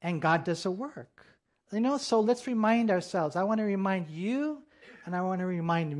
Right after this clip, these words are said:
me that this is what it's all about. I pray that God will bless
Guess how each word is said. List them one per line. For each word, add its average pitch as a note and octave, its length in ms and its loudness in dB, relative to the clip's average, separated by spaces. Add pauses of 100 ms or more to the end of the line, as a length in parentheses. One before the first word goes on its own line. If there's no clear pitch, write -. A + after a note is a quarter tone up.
(140)
me C3+ 500 -2 (760)
that E3 280 2
this - 560 -2
is F3+ 260 -4
what F3 200 2
it's E3+ 160 -2
all E3 200 2
about. D#3 520 2 (200)
I D#3+ 120 -8
pray G#3 380 0
that F#3+ 280 -6
God E3+ 320 2
will F3 100 -6
bless D#3+ 600 -2